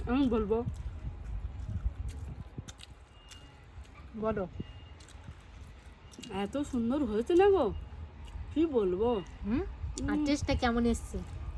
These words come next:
Speaker 1: টেস্টটা খুব সুন্দর হয়েছে।
Speaker 2: দোকানের থেকে ভালো লাগছে কি
Speaker 1: দোকানের
Speaker 2: সেটা
Speaker 1: থেকে,
Speaker 2: বলো।
Speaker 1: দোকানের থেকে পারফেক্ট মা।
Speaker 2: হয়েছে?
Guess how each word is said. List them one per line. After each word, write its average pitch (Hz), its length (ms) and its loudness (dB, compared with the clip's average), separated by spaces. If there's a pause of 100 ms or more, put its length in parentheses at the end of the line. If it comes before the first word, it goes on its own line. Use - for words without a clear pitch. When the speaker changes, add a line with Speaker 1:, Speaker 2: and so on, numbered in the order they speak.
(120)
Speaker 1:
টেস্টটা 320 360 2
খুব 330 260 0
সুন্দর 269 420 4
হয়েছে। 240 440 6 (760)
Speaker 2:
দোকানের 240 400 6
থেকে 294 180 0
ভালো 269 200 6
লাগছে 359 200 12
কি 370 60 8
Speaker 1:
দোকানের 415 260 12
Speaker 2:
সেটা 370 120 10
Speaker 1:
থেকে, 359 320 12
Speaker 2:
বলো। 214 200 6
Speaker 1:
দোকানের 415 480 10
থেকে 453 240 6 (180)
পারফেক্ট 427 880 10
মা। 240 140 8
Speaker 2:
হয়েছে? 311 260 12